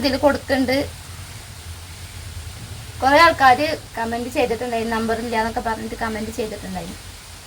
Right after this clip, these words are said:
ഇന്നലത്തെ മിനിഞ്ഞാന്നത്തെ വീഡിയോസിൽ. അപ്പൊ ഞാൻ ഇതിൻ്റെ കൂടെ തന്നെ ഞാൻ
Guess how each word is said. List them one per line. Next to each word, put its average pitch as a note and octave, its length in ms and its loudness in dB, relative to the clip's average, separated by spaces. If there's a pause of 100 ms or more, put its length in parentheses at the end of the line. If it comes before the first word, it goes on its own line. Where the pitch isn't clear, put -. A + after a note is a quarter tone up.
(240)
ഇന്നലത്തെ A#3 340 2
മിനിഞ്ഞാന്നത്തെ A#3 500 -4
വീഡിയോസിൽ. G#3+ 380 -6 (840)
അപ്പൊ C4 160 0
ഞാൻ D4 140 8
ഇതിൻ്റെ C4 260 0
കൂടെ C#4 200 4
തന്നെ C4+ 240 4
ഞാൻ C4+ 120 4